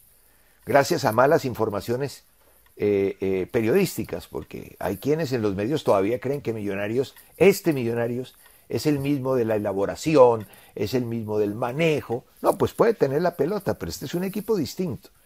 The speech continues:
Este equipo no enamora como enamoraba el Millonarios que terminó su vigencia con el Mundial de Qatar.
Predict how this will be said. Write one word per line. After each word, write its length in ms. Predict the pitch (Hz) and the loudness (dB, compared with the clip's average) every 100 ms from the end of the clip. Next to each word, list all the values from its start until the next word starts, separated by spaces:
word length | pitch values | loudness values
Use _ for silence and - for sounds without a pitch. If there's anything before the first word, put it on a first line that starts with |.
| _ | _
Este 140 | _ 165 | _ -4
equipo 260 | 175 - | -2 -2
no 100 | 170 | 0
enamora 760 | 170 165 170 160 180 165 110 - _ _ - | 2 4 4 8 8 10 8 2 _ _ -14
como 220 | - 113 117 | -4 0 0
enamoraba 600 | 107 104 107 117 110 107 | 0 0 2 2 0 -2
el 120 | - 104 | -6 -6
Millonarios 640 | 104 98 104 104 117 - _ _ _ _ _ _ | -4 -4 -2 -2 -4 -6 _ _ _ _ _ _
que 280 | - 101 - - | -2 -2 0 6
terminó 580 | 156 123 123 113 107 - _ _ - | 6 6 -2 -2 -4 -6 _ _ -20
su 200 | - 135 | -6 -2
vigencia 680 | 120 104 110 95 90 95 92 _ | -2 -2 -4 -4 -8 -10 -10 _
con 140 | 117 | 0
el 100 | 110 | 2
Mundial 360 | 95 92 92 90 | 0 -2 0 0
de 100 | 107 | 0
Qatar. 400 | - 87 - - | -2 -4 -8 -10